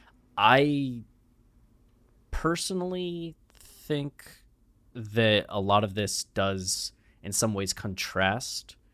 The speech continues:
some of the earlier, um, songs. Like, we talked about how on God, uh, it reaches a point where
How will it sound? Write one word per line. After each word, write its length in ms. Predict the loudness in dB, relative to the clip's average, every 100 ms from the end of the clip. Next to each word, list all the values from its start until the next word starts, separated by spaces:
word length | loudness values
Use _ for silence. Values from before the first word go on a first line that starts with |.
| _ _
some 200 | -6 -2
of 80 | -2
the 220 | -4 -6 -8
earlier, 960 | -6 -4 -4 -4 -6 -8 -8 -10 -12 _ _ _ _ _ _
um, 380 | -20 -16 -16 -8
songs. 680 | -4 -2 -2 -4 -8 -10 -10 _ _ _ _ _ _
Like, 440 | -10 -10 -10 -20 -20 -14
we 180 | -12
talked 260 | -2 -2 0
about 240 | 0 -2
how 260 | 0 0 0
on 280 | -2 -4 -4
God, 500 | -2 -2 -2 -8 -14 -18 _ _ _ _ _
uh, 240 | -6 -4 -2
it 120 | -4 -6
reaches 340 | -6 -6 -6
a 60 | -8
point 320 | -6 -8 -6
where 320 | -6 -8 -10